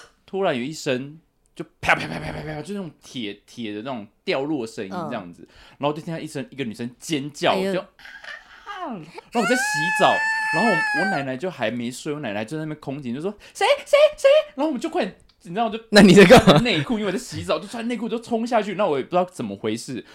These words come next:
Speaker 1: 我就随手拿了一个安全帽就冲下去。
Speaker 3: 拿安全帽有屁用？
Speaker 2: 可以，可以夯人呢。
Speaker 1: 对，就你知道要干嘛？就我们全部都还没睡，然后我妈就说她开始被，被捂嘴巴。
Speaker 2: <laughs> 你妈妈？
Speaker 3: 好可怕。
Speaker 1: 对，她就进来，然后被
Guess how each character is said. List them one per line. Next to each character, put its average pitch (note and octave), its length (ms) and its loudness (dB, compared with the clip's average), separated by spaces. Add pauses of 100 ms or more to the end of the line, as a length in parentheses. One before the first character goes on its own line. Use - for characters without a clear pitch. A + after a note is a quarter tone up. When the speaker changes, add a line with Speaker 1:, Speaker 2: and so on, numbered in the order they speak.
Speaker 1:
我 C#3 80 -8
就 D#3 80 -10
随 D3 160 -6
手 C#3 120 -2
拿 A2 120 -2
了 A2+ 60 -4
一 - 20 -8
个 - 80 -14
安 B2+ 160 -4
全 B2+ 180 -10
帽 C3 100 -4
就 D3 80 -2
冲 C3 280 -10
下 B2 180 -4
去。 - 140 -4
Speaker 3:
拿 F#3 80 10 (100)
安 C#4 80 10
全 B3 200 10
帽 B3 100 12 (100)
有 G#3 140 12
屁 A3+ 340 10 (120)
用？ D#4+ 120 10
Speaker 2:
可 D#4+ 80 4
以， B3+ 40 0
可 D4+ 120 4
以 F#4 40 6
夯 G#4 420 6
人 C4 240 8
呢。 D#4+ 340 6
Speaker 1:
对， C#4 180 2
就 D4 140 -2
你 E3 220 -8
知 A3+ 60 -2
道 C4+ 220 2
要 B3+ 120 0
干 A3+ 260 0
嘛？ C#3 240 0
就 - 140 -2
我 - 40 -2
们 D#3 80 -4
全 F#3+ 140 -6
部 A3 80 -6 (240)
都 A3 140 4
还 D3 180 2
没 D3 200 -6
睡， D3 420 -4 (300)
然 B3 120 -2
后 F#3+ 60 -2
我 D#3+ 40 -4
妈 F#3+ 160 -2
就 A3+ 120 -6
说 G#3+ 200 -4
她 G#3+ 100 -6
开 G#3 140 0
始 D#3 60 0
被， E3+ 240 0
被 F#3 400 -2
捂 F3+ 200 -10
嘴 C3+ 260 -4
巴。 C3 340 4
Speaker 2:
<laughs> - 0 -
你 B4+ 280 -2 (200)
妈 G3+ 60 10
妈？ F3 60 10
Speaker 3:
好 - 60 10
可 - 60 8
怕。 - 160 4
Speaker 1:
对， A3 140 8
她 G3+ 120 0
就 A#3+ 280 4
进 G3+ 140 -2
来， C3 180 4
然 C3+ 100 0
后 F#3+ 60 -2
被 G3+ 120 -2